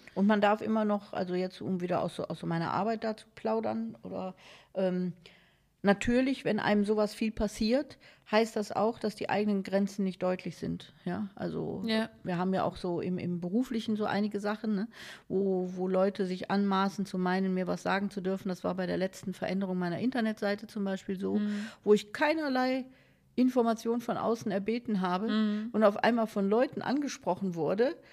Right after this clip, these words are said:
Speaker 1: die nichts mit mir zu tun haben,
Speaker 2: Mhm.
Speaker 1: die mir komplett fremd waren und die gemeint haben, sie müssten mir da eine Meinung zu, äh, <laughs> sagen oder erzählen, ja, wo ich sehr überrascht war, wo für mich aber dann klar ist, meine Grenzen sind anscheinend nicht deutlich, ja,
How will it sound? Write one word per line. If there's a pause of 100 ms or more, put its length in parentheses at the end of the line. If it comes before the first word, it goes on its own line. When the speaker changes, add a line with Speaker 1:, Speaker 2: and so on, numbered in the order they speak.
(280)
Speaker 1:
die
nichts
mit
mir
zu
tun
haben,
Speaker 2:
Mhm.
Speaker 1:
die
mir
komplett
fremd
waren
und
die
gemeint
haben,
sie
müssten
mir
da
eine
Meinung
zu,
äh, (440)
<laughs> (520)
sagen (200)
oder
erzählen,
ja, (440)
wo
ich
sehr
überrascht
war,
wo (320)
für
mich
aber
dann
klar
ist, (100)
meine
Grenzen
sind
anscheinend
nicht
deutlich, (140)
ja,